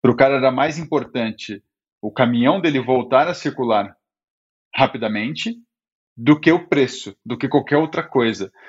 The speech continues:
Então, a gente tinha que ser cada vez mais eficiente. Então, dos processos que eu fui construindo, a gente reduziu de três semanas pra duas horas e meia, um tempo de desmontagem.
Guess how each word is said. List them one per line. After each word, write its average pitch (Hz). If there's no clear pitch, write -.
Então, 123
a 135
gente 147
tinha 151
que 160
ser 147
cada 147
vez 127
mais 131
eficiente. 127
Então, 151
dos 127
processos 151
que -
eu 151
fui 170
construindo, 147
a 127
gente 127
reduziu 135
de 120
três 156
semanas 151
pra 131
duas 147
horas 147
e 143
meia, 127
um 113
tempo 120
de 113
desmontagem. 113